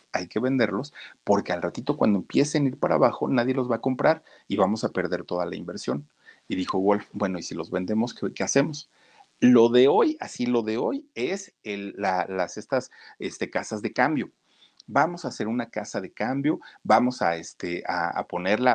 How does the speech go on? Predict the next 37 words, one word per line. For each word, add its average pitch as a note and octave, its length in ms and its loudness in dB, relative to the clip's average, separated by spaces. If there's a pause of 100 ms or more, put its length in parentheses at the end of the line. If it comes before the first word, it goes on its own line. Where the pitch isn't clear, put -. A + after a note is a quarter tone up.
a E2 240 0
sucursales - 640 -10
en F2+ 100 -12
el E2 140 -8
aeropuerto A#2+ 680 0 (260)
y G2 100 -10
por E2+ 260 -2
acá B2+ 280 -4
y E3 80 -4
por G2+ 220 -4
allá F#2+ 240 -4
y - 60 -6
vas A2+ 180 -8
a G#2+ 60 -8
ver G#2 140 -6
que - 120 -12
nos F2+ 200 -12
va F2 60 -12
a F2 60 -16
ir F#2 80 -12
muy G#2 160 -4
bien. D#3+ 200 0 (300)
Mira, G2+ 340 -2
yo A2 200 -6
te - 100 -8
prometo G2+ 500 -10
que - 140 -14
con F2+ 180 -10
este A#2+ 260 -8
negocio A2 520 0 (400)
nos D#3 400 4
hacemos, G3 640 -2
no F3+ 200 -2
ricos, F#3 580 -6
Wolf, D#2+ 380 -8
nos G#2+ 280 -4
hacemos D#3 500 -2